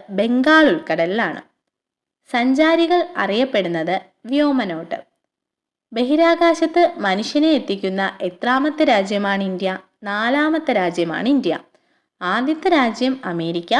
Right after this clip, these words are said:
രണ്ടാമത്തെ രാജ്യം ചൈന, മൂന്നാമത്തെ രാജ്യം റഷ്യ. ഗഗൻയാൻ പദ്ധതിക്കായി ബഹിരാകാശ യാത്രക്കാരെ തിരഞ്ഞെടുക്കുന്നതും പരിശീലിപ്പിക്കുന്നതും ഗ്ലാവ്കോസ്മോസ് എന്ന റഷ്യൻ കമ്പനിയാണ്.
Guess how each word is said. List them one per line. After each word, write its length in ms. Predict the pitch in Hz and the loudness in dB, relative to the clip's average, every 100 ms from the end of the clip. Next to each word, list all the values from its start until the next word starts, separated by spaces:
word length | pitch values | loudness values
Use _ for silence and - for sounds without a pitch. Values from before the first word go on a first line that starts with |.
| 359 - 196 | 0 -4 -8
രണ്ടാമത്തെ 600 | 185 190 240 285 302 311 | -6 -2 -2 -2 2 4
രാജ്യം 420 | 294 240 - - _ | 4 0 -4 -10 _
ചൈന, 720 | - 175 170 180 190 285 - - | -6 -2 -2 -2 -2 -4 -4 -10
മൂന്നാമത്തെ 640 | 214 233 285 277 254 190 | -6 -2 0 0 0 0
രാജ്യം 460 | 175 156 165 254 349 302 | 0 0 -2 -6 -4 -2
റഷ്യ. 340 | 320 - - - - _ _ _ _ _ _ _ _ _ _ _ _ _ _ _ _ _ - | -2 -2 -6 -8 -10 _ _ _ _ _ _ _ _ _ _ _ _ _ _ _ _ _ -4
ഗഗൻയാൻ 640 | 262 262 339 381 415 427 | -2 2 2 2 0 0
പദ്ധതിക്കായി 800 | 277 208 202 226 - 165 175 185 - | 0 0 -2 -4 -4 -2 -2 -4 -4
ബഹിരാകാശ 760 | 185 226 277 320 320 330 330 | -2 2 2 4 4 2 2
യാത്രക്കാരെ 760 | 339 254 196 196 190 196 196 202 | 2 4 2 0 0 2 2 0
തിരഞ്ഞെടുക്കുന്നതും 920 | 196 175 180 240 196 180 165 170 208 - | 0 0 0 0 -2 -4 -4 -4 -6 -8
പരിശീലിപ്പിക്കുന്നതും 1080 | 214 202 220 277 277 262 196 180 170 156 196 240 - _ _ _ | -6 -4 -4 -2 0 0 -2 -4 -4 -2 -4 -4 -16 _ _ _
ഗ്ലാവ്കോസ്മോസ് 1080 | 233 233 262 269 - 302 302 - 277 294 - | -4 0 -2 -2 0 2 2 0 0 0 -2
എന്ന 400 | 202 180 170 180 - | -10 -6 -6 -6 -8
റഷ്യൻ 500 | 220 240 - - 330 | -6 -6 -4 -2 0
കമ്പനിയാണ്. 680 | 302 175 165 190 247 170 - | 0 -4 -4 -4 -4 -6 -10